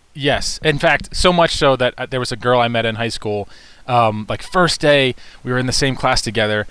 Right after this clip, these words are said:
and she had Harry Potter stickers on her calculator. And I had, I, I just give off this big football player vibe, I guess. <laughs>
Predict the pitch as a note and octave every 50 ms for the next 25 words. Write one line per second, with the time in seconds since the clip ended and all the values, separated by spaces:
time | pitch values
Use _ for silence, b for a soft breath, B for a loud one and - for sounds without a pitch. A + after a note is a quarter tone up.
0 | B B B B B B A#2+ A#2 - D3 C#3 B2 A2+ C#3 C#3+ C#3+ - - C#3+ C#3+
1 | C#3+ C3+ - - C3 - - A2+ G#2 G#2+ G#2+ G#2 G2+ - - A2 A2 - C#3 C3
2 | C3 C3+ D3 D3+ D#3 D3 b b b b b b b b b b b - C#3+ C3+
3 | A#2 A#2+ C3 C#3 B2 - B2 C#3 C#3 - - C#3+ C#3+ B2+ - - - - - C#3+
4 | D3+ D3 D3 C#3+ C#3+ C3 - C3+ B2 - - C#3 C3+ B2+ - - C3+ C3 - -
5 | B2+ B2 - - B2+ A#2+ A#2+ G#2+ A2 G#2+ A2+ B2+ B2 C3 C3 B2 C3 C#3 C#3+ D#3+
6 | F#3 - - - B B